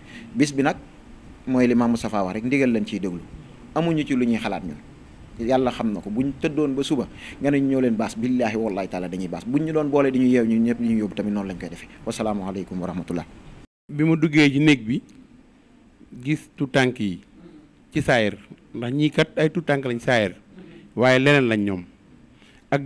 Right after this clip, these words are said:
Speaker 2: jëfi àddee ji ak lim bi, sama yaram dafa daw, barki Seexul Xaddim. Ak fi jamono ji toll, fi ñu toll nii.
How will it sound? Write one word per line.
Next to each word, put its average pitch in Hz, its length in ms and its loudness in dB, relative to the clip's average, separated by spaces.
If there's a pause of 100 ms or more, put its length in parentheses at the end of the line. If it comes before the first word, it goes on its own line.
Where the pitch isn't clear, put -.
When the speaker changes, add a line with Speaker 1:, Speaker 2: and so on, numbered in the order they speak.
Speaker 2:
jëfi 180 240 4
àddee 143 380 4
ji - 60 -2
ak 143 120 2
lim 170 340 6
bi, 104 140 -2 (540)
sama 147 240 0
yaram 127 160 4
dafa 113 160 0
daw, 101 220 -2
barki 135 280 0
Seexul 120 240 0
Xaddim. 104 300 -2 (680)
Ak 151 140 2
fi 202 140 4
jamono 185 260 8
ji 147 100 -2
toll, 139 200 8
fi 139 100 4
ñu 135 60 2
toll 113 180 4
nii. 98 160 -4